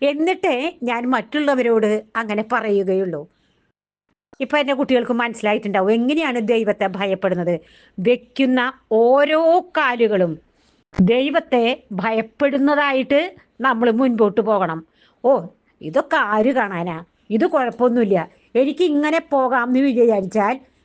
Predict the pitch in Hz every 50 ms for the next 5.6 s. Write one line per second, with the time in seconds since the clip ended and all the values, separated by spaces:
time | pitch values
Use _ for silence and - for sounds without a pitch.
0 | _ - 240 233 226 226 247 254 254 254 247 240 240 233 226 214 220 - 226 214
1 | 202 214 220 254 247 240 233 226 226 220 214 208 202 208 214 208 214 - 220 208
2 | 196 196 208 233 226 233 226 226 233 214 208 214 208 208 214 _ - - 202 220
3 | 180 165 226 220 - _ - 277 262 226 208 202 190 180 170 160 147 143 156 _
4 | _ _ _ _ _ - _ _ _ _ - 220 269 311 349 - - - - 254
5 | 226 214 233 294 285 262 254 226 202 202 247 269